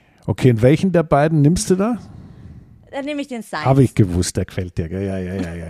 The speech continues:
Speaker 1: ja, der Spanier. Ja, also gut, dann würde ich sagen, also Jenny und ihr virtueller Formel-eins-Fahrer Carlos Sainz sind also jetzt in Monza.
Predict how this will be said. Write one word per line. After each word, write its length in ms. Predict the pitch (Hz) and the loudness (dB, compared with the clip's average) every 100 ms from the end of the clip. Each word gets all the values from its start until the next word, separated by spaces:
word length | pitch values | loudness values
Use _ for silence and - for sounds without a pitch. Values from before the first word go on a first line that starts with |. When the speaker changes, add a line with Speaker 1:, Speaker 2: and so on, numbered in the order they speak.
| 85 | -12
Speaker 1:
ja, 80 | 85 | -12
der 140 | 101 98 | -10 -10
Spanier. 540 | - 90 90 87 82 - - - 330 - - | -10 -8 -6 -8 -10 -12 -14 -12 -14 -8 0
Ja, 120 | 160 | 2
also 180 | 180 156 | 4 4
gut, 140 | 131 | 2
dann 180 | 170 170 | 4 4
würde 180 | 180 214 | 6 4
ich 100 | - | 2
sagen, 360 | 180 180 190 180 | 2 2 2 -2
also 280 | - 156 143 - _ | -2 0 -2 -6 _
Jenny 400 | - 160 196 233 - _ - | -4 0 0 -2 -8 _ 0
und 220 | 160 151 | 0 0
ihr 340 | 147 139 135 - | -2 -2 -2 -6
virtueller 1000 | 135 107 131 202 - 156 143 143 135 - _ _ | -10 0 2 2 0 -2 0 -2 -2 -6 _ _
Formel-eins-Fahrer 1160 | - - 117 113 107 131 - 113 113 120 120 113 _ _ _ - | -14 -6 -4 -4 -6 -8 -8 -6 -4 -4 -6 -8 _ _ _ -18
Carlos 600 | - 110 120 110 - - | -10 -8 -6 -6 -4 -6
Sainz 460 | 98 131 214 - - - - - - - | -6 -6 -8 -10 -12 -20 -20 -20 -20 -6
sind 460 | - 180 233 - - | 2 2 2 -4 -6
also 240 | 135 135 | -2 0
jetzt 300 | 120 123 - | 0 0 -2
in 220 | 131 113 | 0 2
Monza. 440 | 101 92 - - | 2 0 -6 -10